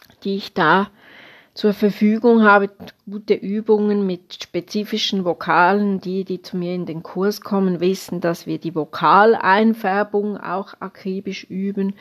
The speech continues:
dass man eben wirklich auch da sicher ist, weil das hat ja dann auch einen Einfluss. Auch, man kann zum Beispiel auch mal dann, wenn man die Übungen gemacht hat, mal einfach mit einer Phrase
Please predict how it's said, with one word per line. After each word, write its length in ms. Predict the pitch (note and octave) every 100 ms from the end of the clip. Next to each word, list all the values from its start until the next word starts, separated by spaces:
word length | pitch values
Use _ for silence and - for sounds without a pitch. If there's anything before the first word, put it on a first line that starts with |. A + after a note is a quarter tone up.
| - - - - _
dass 120 | -
man 180 | F3 -
eben 380 | E3 F#3 F3+ E3+
wirklich 460 | F3 F3+ F3+ -
auch 340 | - D#3+ - -
da 360 | - D3 D#3+ F#3+ - - - _ _ _ _ _ _ _ _ _ _ _ _ _
sicher 540 | - - C4+ - B3+
ist, 280 | - A#3+ -
weil 140 | G3+ F#3+
das 160 | G#3+
hat 160 | G3+ G3
ja 180 | G3 F3+
dann 200 | F3+ F3+
auch 300 | D#3 F3 -
einen 340 | B2+ F3 E3+
Einfluss. 880 | - D#3 E3 F3+ - D#3 D3+ - -
Auch, 320 | - G3 -
man 220 | - G#3 A3
kann 240 | B3+ C4+
zum 140 | C#4
Beispiel 300 | B3 C4 -
auch 320 | - G3 A3 G3+
mal 320 | A3 G#3+ - _ _ _ _ _ _
dann, 260 | G3 G3
wenn 160 | G3+ G3
man 180 | F#3+ F#3+
die 100 | F#3+
Übungen 520 | A#2 G3+ G#3+ G#3+ G3+
gemacht 480 | G3+ F3+ E3 G#3 -
hat, 140 | G#3
mal 180 | G3 D3
einfach 280 | F3+ G3 G3+
mit 160 | F#3+ F3+
einer 240 | F3 F#3
Phrase 540 | - D#3 E3 G#3+ -